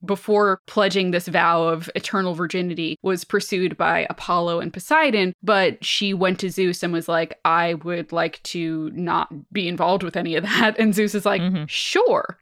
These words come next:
Speaker 1: you can do that." And so she made her vow, she placed her hand on Zeus's head and made that vow. And Zeus, in exchange, gave her the high honor of feeding and maintaining the fires of Olympus's hearth.
Speaker 2: Wow.
Speaker 1: So, like, this is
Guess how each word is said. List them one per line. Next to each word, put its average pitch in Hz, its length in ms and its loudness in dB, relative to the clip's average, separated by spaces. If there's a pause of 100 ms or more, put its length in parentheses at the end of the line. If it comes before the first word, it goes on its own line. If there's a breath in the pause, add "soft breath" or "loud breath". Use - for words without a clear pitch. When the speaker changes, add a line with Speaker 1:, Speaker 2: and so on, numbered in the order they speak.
Speaker 1:
you 190 200 -6
can 202 160 0
do 147 180 -4
that." - 260 2
And - 160 -4
so 185 140 0
she 175 420 -4
made 226 300 2
her 254 220 2
vow, 196 320 4
she 196 180 -4
placed 202 380 -4
her 185 120 -2
hand 190 320 0
on 185 200 0
Zeus's 180 380 -8
head 165 340 -2
and 165 180 -8
made 170 220 -4
that 165 200 -4
vow. - 480 -4
And 202 220 0
Zeus, 240 440 0
in 208 140 -2
exchange, 202 800 -2
gave 262 220 0
her 254 120 2
the 214 180 0
high 226 600 0
honor 180 540 0
of 170 140 -2
feeding 220 520 0
and 202 160 0
maintaining 180 760 -2
the 180 100 -4
fires 165 580 -4
of 165 160 -6
Olympus's 165 580 -8
hearth. - 500 -14
Speaker 2:
Wow. - 640 -8 (260)
Speaker 1:
So, 175 180 0
like, 175 260 -2
this 269 160 2
is 302 120 4